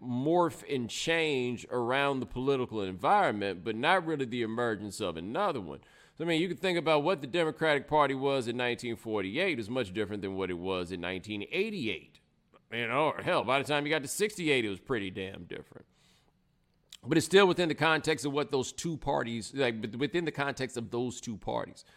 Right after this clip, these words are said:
So for me, that's what it's gonna wind up being. Now, how people are able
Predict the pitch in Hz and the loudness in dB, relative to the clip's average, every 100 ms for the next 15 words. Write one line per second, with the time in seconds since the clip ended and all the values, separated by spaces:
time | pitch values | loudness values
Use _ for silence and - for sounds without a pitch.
0 | - - - - - 175 202 233 170 202 | -20 -20 -20 -2 4 4 4 2 4 4
1 | 175 185 120 156 127 139 139 120 110 104 | 2 0 2 0 2 0 0 0 -2 0
2 | 196 208 113 117 117 147 185 175 165 131 | 0 0 0 -2 0 2 2 2 -2 0
3 | 139 123 - 135 143 131 135 123 | -2 -2 -2 0 0 0 0 -2